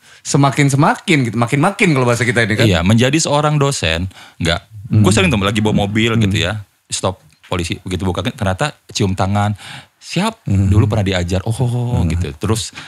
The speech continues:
Speaker 2: ketemu orang, masih inget gua, itu
Speaker 1: Iya.
Speaker 2: buat gua apa ya,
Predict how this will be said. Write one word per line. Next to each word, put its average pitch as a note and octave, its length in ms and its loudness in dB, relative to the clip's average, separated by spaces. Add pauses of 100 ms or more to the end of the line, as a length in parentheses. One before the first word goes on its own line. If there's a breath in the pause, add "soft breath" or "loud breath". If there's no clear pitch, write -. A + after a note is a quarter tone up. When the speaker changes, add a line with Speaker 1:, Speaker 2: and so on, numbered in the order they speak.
Speaker 2:
ketemu G#2+ 400 4
orang, G2+ 580 2 (180)
masih G#2 340 4
inget A2 160 0
gua, G2 480 2
itu A#2 240 0
Speaker 1:
Iya. B2 140 -2 (580 loud breath)
Speaker 2:
buat A#2 360 2
gua A#2+ 400 2
apa D#3 200 -2
ya, F2 260 -2